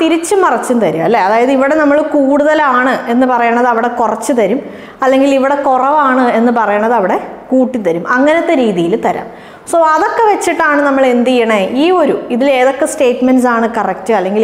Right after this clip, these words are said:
ഏതൊക്കെ, അപ്പോൾ ആ ഒരു രീതിയിൽ നമുക്ക് എന്ത് ചെയ്യാൻ പറ്റും? എലിമിനേറ്റ് ചെയ്യാൻ പറ്റും. So അങ്ങനെയാണ് നമ്മൾ ഇതിൽ ഏതൊക്കെ സ്റ്റേറ്റ്മെന്റ്സ് ആണ് കറക്റ്റ് അല്ലെങ്കിൽ ഏതൊക്കെ സ്റ്റേറ്റ്മെന്റ്സ് ആണ് റോങ് എന്നുള്ളത് നമ്മൾ കണ്ടുപിടിക്കണേ. ഇവിടെ നമ്മുടെ പാസേജിൽ തന്നിട്ടുള്ള കാര്യം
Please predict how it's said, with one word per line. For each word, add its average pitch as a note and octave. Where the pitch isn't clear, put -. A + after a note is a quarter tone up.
ഏതൊക്കെ, A3
അപ്പോൾ B3
ആ -
ഒരു F#4+
രീതിയിൽ D#4
നമുക്ക് C#4+
എന്ത് B3+
ചെയ്യാൻ A3+
പറ്റും? G3+
എലിമിനേറ്റ് F#3+
ചെയ്യാൻ E3+
പറ്റും. -
So D#4
അങ്ങനെയാണ് F4+
നമ്മൾ D4+
ഇതിൽ D4
ഏതൊക്കെ C4+
സ്റ്റേറ്റ്മെന്റ്സ് A#3+
ആണ് A3
കറക്റ്റ് G3+
അല്ലെങ്കിൽ G#3
ഏതൊക്കെ A#3
സ്റ്റേറ്റ്മെന്റ്സ് A3+
ആണ് G#3
റോങ് F#3+
എന്നുള്ളത് G3+
നമ്മൾ F#3+
കണ്ടുപിടിക്കണേ. F3
ഇവിടെ D4+
നമ്മുടെ D4+
പാസേജിൽ D4+
തന്നിട്ടുള്ള C#4+
കാര്യം F3+